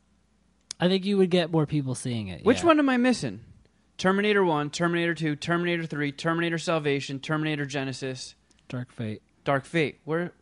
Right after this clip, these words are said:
Speaker 2: where am I missing one?
Speaker 1: Did you just Google Terminator movies?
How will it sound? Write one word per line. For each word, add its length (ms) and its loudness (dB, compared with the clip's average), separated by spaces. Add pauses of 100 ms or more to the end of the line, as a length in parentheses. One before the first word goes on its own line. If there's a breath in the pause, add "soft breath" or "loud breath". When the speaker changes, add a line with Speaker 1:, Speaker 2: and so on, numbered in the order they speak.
Speaker 2:
where 220 -2
am 80 0
I 80 2
missing 400 -2
one? 200 -12 (2750)
Speaker 1:
Did 80 -6
you 100 -2
just 120 -6
Google 260 2
Terminator 500 0
movies? 420 0